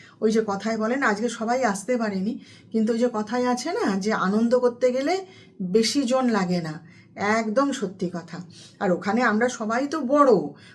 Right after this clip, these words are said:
মানে সব রকমের ইয়ার্কি, ফাজলামি সব কিছুই চলে। পিয়ালিদির মতো মানুষ পেয়েছি ওখানে, হ্যাঁ, হাসি মজা ঠাট্টা একদম ভরিয়ে রাখে। আর, উম, আজকে মানে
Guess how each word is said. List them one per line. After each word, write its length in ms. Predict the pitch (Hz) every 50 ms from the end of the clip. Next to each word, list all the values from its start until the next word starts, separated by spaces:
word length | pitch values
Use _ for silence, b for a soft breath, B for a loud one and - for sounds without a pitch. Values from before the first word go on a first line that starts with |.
| B -
মানে 180 | 240 247 247
সব 460 | 233 - - - 214 233 262 285 285 269
রকমের 460 | 262 247 247 262 262 277 285 294 254
ইয়ার্কি, 420 | 226 220 226 233 233 254 269 269
ফাজলামি 500 | 269 240 226 214 208 220 247 254 277 285
সব 300 | 277 - 208 202 202 -
কিছুই 280 | - 254 254 311 302 -
চলে। 360 | - 214 185 156 170 180 180 -
পিয়ালিদির 460 | 208 196 196 208 220 233 240 254 240
মতো 220 | 233 233 233 240
মানুষ 400 | 240 226 208 202 214 220 226 -
পেয়েছি 380 | - 220 208 208 208 214 - 233
ওখানে, 420 | 214 214 - 214 214 220 220 226 B B B B B B B B
হ্যাঁ, 220 | - 240 247 220 208
হাসি 420 | 180 185 180 185 - - 254 254
মজা 420 | 240 214 190 202 190 208 233 240 240
ঠাট্টা 420 | 240 208 196 196 - - 240 240
একদম 280 | 247 240 208 202 254 247
ভরিয়ে 440 | 247 196 196 202 196 208 226 220
রাখে। 380 | 208 185 175 175 - - 175 - - B B B B B B B B B B B
আর, 300 | - 208 202 202 196 196 190 185 185
উম, 520 | 208 190 190 190 190 185 180 180 175 175 180 -
আজকে 460 | 202 214 196 208 202 233 233 226 226 B B B B B B -
মানে 420 | 208 202 202 214 214 214 214 202